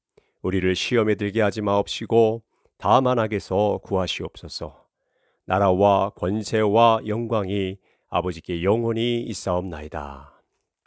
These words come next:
하늘에 계신 우리 아버지여, 아버지의 이름을 거룩하게 하시며 아버지의 나라가 오게 하시며 아버지의 뜻이 하늘에서와 같이 땅에서도 이루어지게 하소서. 오늘 우리에게 일용할 양식을 주시고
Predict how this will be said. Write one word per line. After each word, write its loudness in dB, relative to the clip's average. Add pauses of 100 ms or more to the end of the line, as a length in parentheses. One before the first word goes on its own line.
(140)
하늘에 -6
계신 -4
우리 0
아버지여, -4 (520)
아버지의 2
이름을 -4
거룩하게 -4
하시며 -6 (500)
아버지의 0
나라가 -2
오게 -4
하시며 0 (440)
아버지의 0
뜻이 -4
하늘에서와 0
같이 -2 (280)
땅에서도 -2
이루어지게 -6
하소서. -8 (580)
오늘 0
우리에게 0
일용할 0
양식을 -4
주시고 -6